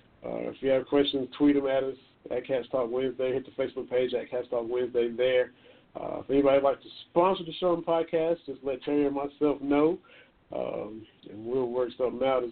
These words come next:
well on that end. Appreciate everybody that tuned in on the Facebook page, everybody that listened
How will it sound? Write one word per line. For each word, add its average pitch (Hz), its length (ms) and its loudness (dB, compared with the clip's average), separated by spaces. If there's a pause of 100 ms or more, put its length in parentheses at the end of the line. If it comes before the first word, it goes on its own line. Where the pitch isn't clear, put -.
(100)
well 127 200 4
on 123 140 2
that 143 220 6
end. 143 400 4
Appreciate 160 360 2
everybody 147 360 4
that - 100 -16
tuned 156 140 0
in 151 80 4
on 135 80 -2
the 135 80 -8
Facebook 170 400 0
page, 156 360 4 (520)
everybody 131 400 -2
that 120 100 -4
listened 143 480 0